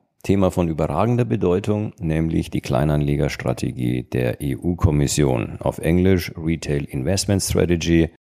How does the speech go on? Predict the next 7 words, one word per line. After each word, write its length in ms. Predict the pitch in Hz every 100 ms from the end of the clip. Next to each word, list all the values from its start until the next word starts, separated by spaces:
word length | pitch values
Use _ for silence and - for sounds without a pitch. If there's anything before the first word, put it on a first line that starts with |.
| _ -
Zentraler 680 | 113 110 98 95 98 101
Bestandteil 760 | 95 90 - - 107 117 117 110
dieser 480 | 101 90 98 92 90
Kleinanlegerstrategie 1500 | - 85 85 85 80 82 80 - 76 73 73 71 71 71 69
ist 340 | 80 71 - -
ein 200 | 69 67
Provisionsverbot. 1200 | - 65 65 - 69 69 - 58 60 50 -